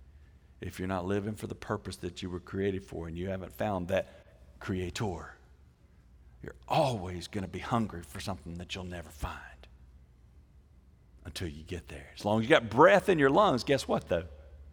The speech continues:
It's not too late. As long as you have breath in your lungs, it's not too late. Think about it like this. The truth and the answer to true fulfillment i-, is right here in front of us.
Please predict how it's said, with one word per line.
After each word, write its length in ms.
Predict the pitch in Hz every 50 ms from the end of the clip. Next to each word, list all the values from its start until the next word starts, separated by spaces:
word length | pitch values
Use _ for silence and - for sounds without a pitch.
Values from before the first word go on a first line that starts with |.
| - - - - - -
It's 120 | - -
not 180 | 143 120 110 -
too 180 | - - - 165 180
late. 420 | 185 208 202 - - - - - - - - - - - -
As 60 | - 123
long 180 | 156 190 220
as 80 | 220 208
you 120 | 220 214
have 180 | 190 165 131 123
breath 340 | 156 175 208 226 214 - 214
in 80 | 175
your 100 | 165 170
lungs, 220 | 185 202 180 151 160
it's 160 | 170 160 -
not 220 | 175 175 170 165
too 80 | - 175
late. 180 | 175 151 139 - - - - - - - - - - - - - - - - - - - - - -
Think 180 | - 147 143 -
about 180 | - 135 127
it 60 | 120
like 180 | 117 123 123 117
this. 400 | 123 123 107 92 - - - - - - - - - - - - - - - - - - - - - - - - - - - - - - - - - - - - - -
The 80 | - 110
truth 600 | - - - 185 180 165 143 120 107 - - 123
and 180 | 127 120 123
the 80 | 127 -
answer 640 | - 143 160 170 160 139 - - 120 107 101 - - - - - - - - - - - -
to 120 | - 139 127
true 420 | - - - - - 175 175 185
fulfillment 760 | 175 - 143 131 - - - 151 156 143 131 113 104 95 - - - - - - - - - - - - - - - - -
i-, 20 |
is 380 | 135 120 117 123 123 123 101 101
right 340 | 101 104 135 143 175 147 135
here 260 | 131 151 165 160 151
in 100 | 139 120
front 340 | - - - 123 135 131 120
of 120 | 98 87
us. 600 | 87 73 67 - - - - - - - - -